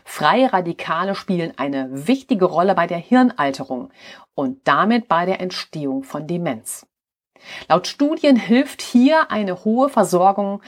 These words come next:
mit Antioxidantien über die Nahrung. Antioxidantien werden daher auch Radikalfänger genannt,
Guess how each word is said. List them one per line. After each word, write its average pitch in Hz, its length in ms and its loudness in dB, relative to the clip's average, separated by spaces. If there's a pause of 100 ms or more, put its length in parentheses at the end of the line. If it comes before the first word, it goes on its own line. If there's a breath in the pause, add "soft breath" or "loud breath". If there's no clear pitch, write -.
(160 loud breath)
mit 185 340 2
Antioxidantien 185 1040 -2
über 190 220 -2
die 196 140 -2
Nahrung. 165 500 0 (720 loud breath)
Antioxidantien 254 1300 2
werden 175 380 0
daher 165 400 2
auch 196 240 4 (140)
Radikalfänger 175 960 0
genannt, 117 500 -8